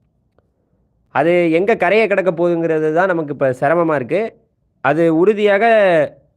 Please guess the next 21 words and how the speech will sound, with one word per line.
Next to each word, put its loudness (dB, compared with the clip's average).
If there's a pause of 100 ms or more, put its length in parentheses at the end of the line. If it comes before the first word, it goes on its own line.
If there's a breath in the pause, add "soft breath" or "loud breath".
(260)
நம்மளுடைய -2
தமிழ்நாட்டு -2
கடற்கரையை -2
ஓ-, -4 (160)
ஓரமா 2
வரப்போகுது. -4 (280)
எப்ப 0
வரப்போகுது? -2
டிசம்பர் -6 (380)
பதினேழாம் 0
தேதி, -4
பதினெட்டாம் -4
தேதி, -6
பத்தொன்பதாம் -6
தேதி. -12 (280)
உறுதியாக 0
பதினெட்டாம் -2
தேதி -4
மிக -2
நெருக்கமா -2
வந்துரும். -6